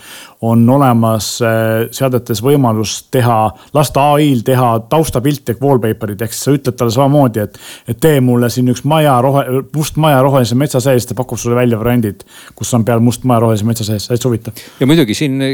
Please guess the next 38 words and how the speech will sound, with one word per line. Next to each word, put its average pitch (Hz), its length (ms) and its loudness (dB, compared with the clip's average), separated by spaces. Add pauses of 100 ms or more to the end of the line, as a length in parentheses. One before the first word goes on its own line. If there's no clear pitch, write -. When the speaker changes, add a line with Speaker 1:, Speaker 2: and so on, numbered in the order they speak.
(200)
Speaker 2:
kes - 260 0
ei 135 80 4
ole 165 160 4
tõesti 147 320 -2
seda 98 160 -6
proovinud, 107 560 0 (320)
võib-olla 104 240 -2
küll 104 140 -2
meie 120 180 0
saate 90 380 -6
kuulajad 92 480 -4 (180)
on 92 300 -8
nii 104 240 -8
palju 87 320 -4
huvilised 87 340 -6
teadlikud, 80 400 -6
on. 117 160 -2 (480)
Aga 127 240 0
kui 92 80 -4
te 90 160 -4
juhtumisi 95 380 -6
ei 101 100 0
ole 127 160 -2 (160)
ikkagi 90 320 -10
seda 87 300 -6 (580)
pildijoonistajat 104 1200 0
proovinud, 90 540 -2 (480)
siis - 80 -14
ma 113 140 -4
ütleks - 260 -10
küll, 113 160 -2
et 82 100 -10
proovige, 80 540 -2
sest 87 300 -12
et - 260 -16
see 110 160 -6
kvaliteet, 127 880 -4
millise, 95 460 -6